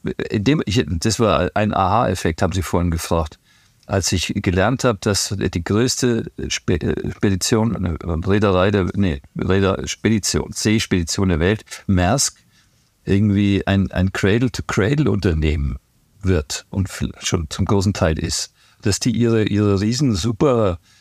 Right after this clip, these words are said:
äh, äh, Containerschiffe, äh, nach diesen Prinzipien jetzt bauen. Da habe ich gedacht, okay, <laughs> äh, da geht was, ja. Also Kreislaufwirtschaft, finde ich, ist, ist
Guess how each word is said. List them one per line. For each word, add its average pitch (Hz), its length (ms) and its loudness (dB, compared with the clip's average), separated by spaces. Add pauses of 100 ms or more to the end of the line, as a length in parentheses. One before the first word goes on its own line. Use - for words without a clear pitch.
(240)
äh, 95 320 2
äh, 87 40 -2
Containerschiffe, 117 1000 0 (360)
äh, 87 400 -2
nach 98 180 2
diesen 104 260 2
Prinzipien 90 680 0 (400)
jetzt - 280 0
bauen. 80 400 -4 (500)
Da 104 80 4
habe 110 100 2
ich - 80 -4
gedacht, 92 380 2 (180)
okay, 80 480 0 (380)
<laughs> - 680 -8
äh, 90 540 2 (320)
da 90 160 0
geht 80 300 0
was, 80 200 -6
ja. 87 240 -2 (200)
Also 98 200 -2
Kreislaufwirtschaft, 101 800 0
finde 90 220 2
ich, - 180 -4
ist, - 280 -4
ist - 240 -6